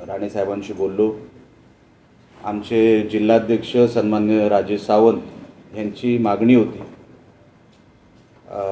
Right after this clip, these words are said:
आणि त्या मागणीला होकार देऊन येणाऱ्या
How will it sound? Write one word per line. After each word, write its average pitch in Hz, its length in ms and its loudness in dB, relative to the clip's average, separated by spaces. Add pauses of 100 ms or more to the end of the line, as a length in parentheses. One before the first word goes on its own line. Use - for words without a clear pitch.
(540)
आणि 113 140 -6
त्या 123 160 2
मागणीला 117 420 4
होकार 117 380 4
देऊन 113 280 2 (1500)
येणाऱ्या 104 720 0